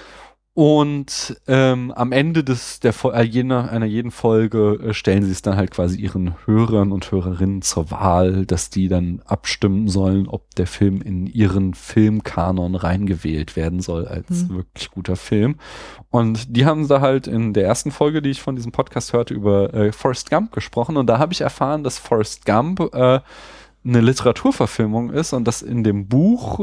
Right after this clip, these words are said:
Speaker 1: äh, dieser Charakter halt komplett anders beschrieben ist, nämlich er ist irgendwie
Speaker 2: Ja, aber Daniel, the book doesn't
Speaker 1: Ja, ich
Speaker 2: matter.
Speaker 1: weiß, aber es, es klang spannend. Er ist halt, ähm, unter anderem ist er halt, äh, adipös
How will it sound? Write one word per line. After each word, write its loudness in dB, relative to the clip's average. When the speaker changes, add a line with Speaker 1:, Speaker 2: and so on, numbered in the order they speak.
Speaker 1:
äh, 2
dieser 0
Charakter -2
halt 0
komplett -2
anders -2
beschrieben -2
ist, 0
nämlich -4
er -6
ist -4
irgendwie -2
Speaker 2:
Ja, -4
aber -6
Daniel, -4
the -2
book -10
doesn't 0
Speaker 1:
Ja, 6
ich 4
Speaker 2:
matter. 2
Speaker 1:
weiß, 4
aber 2
es, -6
es -4
klang 0
spannend. 0
Er 0
ist -8
halt, 0
ähm, 2
unter -4
anderem -2
ist -6
er 0
halt, -4
äh, -2
adipös -2